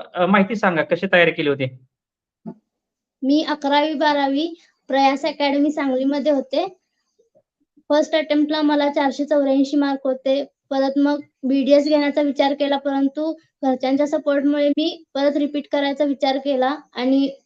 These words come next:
Speaker 2: केसीपी इचलकरंजीमध्ये ॲडमिशन घेतलं. ति-,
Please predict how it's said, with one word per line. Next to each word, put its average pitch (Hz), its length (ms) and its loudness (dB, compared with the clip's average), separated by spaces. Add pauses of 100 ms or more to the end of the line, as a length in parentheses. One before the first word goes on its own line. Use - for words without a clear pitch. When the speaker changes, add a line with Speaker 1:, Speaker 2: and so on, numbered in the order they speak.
(120)
Speaker 2:
केसीपी 285 420 0
इचलकरंजीमध्ये 285 760 2
ॲडमिशन 269 440 0
घेतलं. 254 340 0 (720)
ति-, 269 180 -4